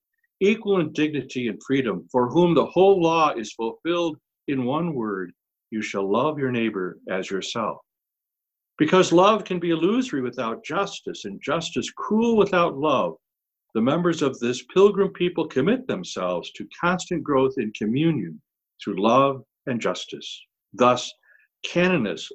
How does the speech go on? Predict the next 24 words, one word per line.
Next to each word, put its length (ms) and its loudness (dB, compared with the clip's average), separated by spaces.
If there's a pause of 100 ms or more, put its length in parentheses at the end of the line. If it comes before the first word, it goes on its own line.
like 240 -2
the 100 -2
law 320 2
they 140 -2
are 100 0
skilled 540 -6
in, 180 -12 (400)
serve 320 0
a 60 2
limited 520 2
but 160 -2
important 580 -2
function 480 -6
in 100 -6
the 140 -6
church, 520 -12 (520)
to 100 -6
foster 520 2
and 100 -2
to 60 -8
promote 360 0
justice 580 -4 (140)
and 140 -8
love 420 0